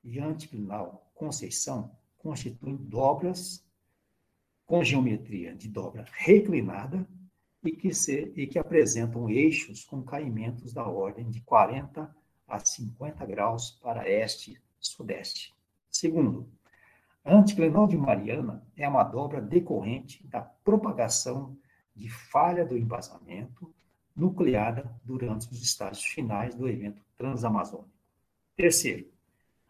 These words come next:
a falha do engenho constitui, de fato, uma zona de cisalhamento, desempenhando um papel tectônico bastante limitado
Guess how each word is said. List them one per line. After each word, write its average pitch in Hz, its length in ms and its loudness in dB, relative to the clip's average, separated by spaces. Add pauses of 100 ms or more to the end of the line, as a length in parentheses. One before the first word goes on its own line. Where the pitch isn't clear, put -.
(100)
a 139 100 -8
falha 208 320 6
do 135 100 6
engenho 117 680 2
constitui, 120 460 -10
de 120 120 -12
fato, 147 560 -8 (560)
uma 139 240 -2
zona 135 280 -4
de 120 80 0
cisalhamento, 123 580 -6 (360)
desempenhando 120 720 -4
um 123 40 -12
papel 117 340 -6
tectônico - 680 -14
bastante 202 640 4
limitado 131 720 -6